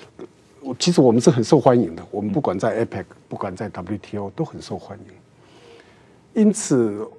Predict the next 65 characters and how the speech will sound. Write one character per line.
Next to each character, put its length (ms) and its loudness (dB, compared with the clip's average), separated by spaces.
呃， 300 -2
虽 200 6
然 180 8
中 180 2
国 120 0
反 240 -8
对， 180 -8
但 120 4
是 120 0
我 120 0
想 200 -6
每 140 -4
个 120 -2
国 180 0
家 180 0
有 120 0
他 160 -4
自 140 -10
己 140 -14
心 260 -6
里 60 -8
一 80 -6
把 220 -8
尺， 300 -8
他 140 -4
们 100 0
会 140 -2
去 120 -6
衡 280 -12
量。 180 -12
以 120 6
我 180 8
们， 560 -2
呃， 540 -10
在 120 0
国 160 -4
际 160 -4
上 300 -2
这 100 -6
样 140 -4
子 240 -14
参 200 -6
与 120 -6
国 180 -10
际 460 -10
经 120 -6
贸 140 -4
活 180 -10
动 280 -6
来 80 -12
看 260 -6
呢， 80 -14
我 120 -6
们 160 4
也 100 6
有 100 4
我 260 -4
们 160 -10
本 160 -10
身 340 -8
很 240 -8
好 140 -10
的 140 -12
条 240 -16
件， 200 -8